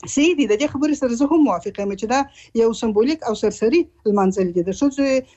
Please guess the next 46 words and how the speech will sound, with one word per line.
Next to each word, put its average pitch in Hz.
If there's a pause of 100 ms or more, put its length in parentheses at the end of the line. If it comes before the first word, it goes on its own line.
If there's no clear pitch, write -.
(120)
د 202
مور 294 (120)
د، 233
د 196
رول 254
فرضاً، 247 (320)
اه، 202
هغه 233
ډېر 262
مهم 247
دی 269
در 180
دغه. 180 (280)
مګر 403
دې 359
ته، 370 (200)
دې 320
شي -
ته 330
باید 302
موږ 302
توجه 254
وکړو 302
چې 226
د 208
دغه 392
نقطې 339
څخه -
شروع 208
کېږي. 285
اول 349
یې 330
دغسې 311
یو 214
ورځ 311
یې 320
ور 262
په 262
نامه 262
کول، 302 (300)
بیا 262
فرضاً 277
د 233
دغسې 262
یو 240
کوچني، 254